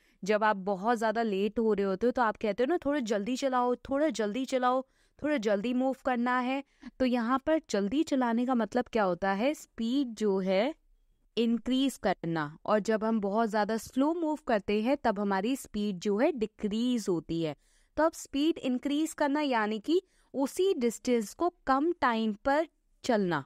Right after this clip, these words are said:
उसी डिस्टेंस को कम टाइम पर पूरा करना, उसे हम क्या बोलते हैं? स्पीड इंक्रीज है हमारी।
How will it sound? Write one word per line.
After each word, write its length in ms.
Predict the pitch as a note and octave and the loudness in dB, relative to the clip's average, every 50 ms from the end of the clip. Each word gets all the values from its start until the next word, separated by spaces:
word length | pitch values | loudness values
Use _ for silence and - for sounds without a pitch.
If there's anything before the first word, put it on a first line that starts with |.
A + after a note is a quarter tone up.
| - _ - | -6 _ -4
उसी 240 | A3 G#3 - D4 | -2 0 0 0
डिस्टेंस 380 | C4 C4 B3+ - - C#4 C#4+ C4 | 0 0 -2 -2 -2 -2 -2 -2
को 120 | - F#4+ | -2 -6
कम 240 | F4+ - B3+ A#3+ C4 | 0 0 2 2 2
टाइम 280 | B3+ - B3+ A#3+ A#3+ A3+ | 2 2 0 0 0 2
पर 140 | - E4+ F#4+ - _ | 2 2 0 2 _
पूरा 300 | A#3+ A#3 A3+ A#3+ B3 B3 | -2 0 2 2 2 2
करना, 340 | - - F#3+ E3+ F#3+ B3+ E4 | 0 0 0 0 0 0 0
उसे 240 | D#4 B3 - - C4 | 0 0 -2 -2 -2
हम 160 | B3+ B3+ B3 | 0 -2 0
क्या 140 | - B3+ A3 | 0 0 0
बोलते 240 | G3+ G#3 G3+ - | 0 -2 0 0
हैं? 60 | F#4 F#4+ | -2 -2
स्पीड 320 | - - C4+ C4 C4 B3+ | -2 -2 -2 -2 0 0
इंक्रीज 560 | C4+ A#3 G#3 G3+ - B3+ C#4 C#4 D4 C#4 - - | -2 -2 -2 -4 -4 -2 -2 -2 -2 -2 -2 -2
है 60 | G#3 | -2
हमारी। 380 | F3 E3 D#3+ D3+ D3 D3+ D3 | 0 0 -2 -2 -2 -4 -6